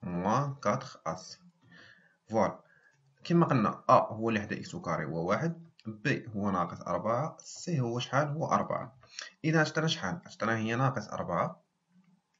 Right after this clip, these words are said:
او كاري مو أربعة فوا واحد فوا أربعة.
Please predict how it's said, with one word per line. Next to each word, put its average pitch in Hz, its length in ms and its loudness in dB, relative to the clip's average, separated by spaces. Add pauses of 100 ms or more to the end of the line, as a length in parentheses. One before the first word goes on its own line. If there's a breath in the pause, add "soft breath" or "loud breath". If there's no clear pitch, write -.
(240)
او - 100 -12
كاري 92 380 -4 (580)
مو 104 340 -2
أربعة 87 480 -2 (160)
فوا 127 160 0
واحد 92 440 -2 (680)
فوا 165 260 2 (460)
أربعة. 95 480 0